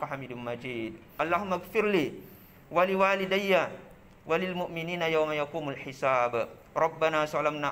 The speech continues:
أنفسنا وإن لم تغفر لنا وترحمنا لنكونن من الخاسرين. ربنا اغفر لنا ذنوبنا وكفر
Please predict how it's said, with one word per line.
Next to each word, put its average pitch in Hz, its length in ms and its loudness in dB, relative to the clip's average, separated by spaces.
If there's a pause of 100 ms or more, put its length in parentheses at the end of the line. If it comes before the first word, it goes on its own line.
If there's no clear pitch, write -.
أنفسنا 170 520 -2 (460)
وإن 180 220 2
لم 190 220 2
تغفر 185 420 0
لنا 185 300 4
وترحمنا 190 680 2 (120)
لنكونن 208 540 0
من 190 120 -2
الخاسرين. 170 640 0 (640)
ربنا 185 340 4
اغفر 180 220 -4
لنا 175 340 2
ذنوبنا 165 680 0 (640)
وكفر 190 520 2